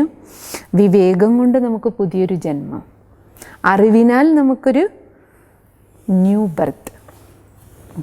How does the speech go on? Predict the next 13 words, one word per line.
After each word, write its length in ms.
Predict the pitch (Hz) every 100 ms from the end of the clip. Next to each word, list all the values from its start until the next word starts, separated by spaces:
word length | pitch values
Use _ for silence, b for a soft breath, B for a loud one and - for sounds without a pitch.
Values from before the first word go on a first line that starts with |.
| -
ദിവ്യജന്മത്തിൻ്റെ 880 | 247 214 311 226 220 190 180 185 180 165
കാര്യമാണ്. 520 | 135 147 147 127 - B B B B -
തല 140 | 175 208 226
എടുക്കുക. 420 | 196 214 - 180 151 - - _ _ _ _ _ _ b b 196
നമ്മുടെ 280 | 220 262 262
മോശ 200 | 208 190 233 -
സ്വഭാവം, 440 | 196 170 170 170 -
അതായത് 280 | 185 196 208 196
ബുദ്ധി 300 | 185 165 277 262
ശരിയായിട്ട് 560 | 226 196 185 196 196 196
വർക്ക് 220 | 180 -
ചെയ്യാത്ത 340 | 196 185 190 170
ആൾക്ക്, 340 | 156 156 -